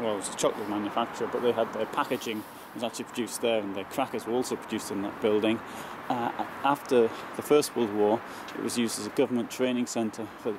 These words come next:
for people who'd returned, uh, wounded, injured, maimed, and, uh, shortly after that, and, and until two thousand and six, it was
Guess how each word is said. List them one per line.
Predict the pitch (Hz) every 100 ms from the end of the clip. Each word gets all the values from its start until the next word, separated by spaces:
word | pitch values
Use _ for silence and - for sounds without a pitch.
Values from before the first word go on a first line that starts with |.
| - - - - -
for | 113
people | - 127 120
who'd | 113 110
returned, | 110 101 - 127 113 101 98 - - - - - - -
uh, | 95 - - - - - - 143
wounded, | 139 147 117 107 - -
injured, | 135 135 113 98 - - - - -
maimed, | 131 135 120 104 - - - - - - - - - - - -
and, | 131 127 117 117 - - - - -
uh, | 120 120 101
shortly | - 143 95 117
after | 117 -
that, | 117 117 117 - - - -
and, | - 120 - -
and | 117 113
until | 110 - 120 113 107
two | - 131
thousand | - 131 113 117 202
and | 95 -
six, | - - - 160 113 - - - - - - - -
it | -
was | 117 117 117 113 -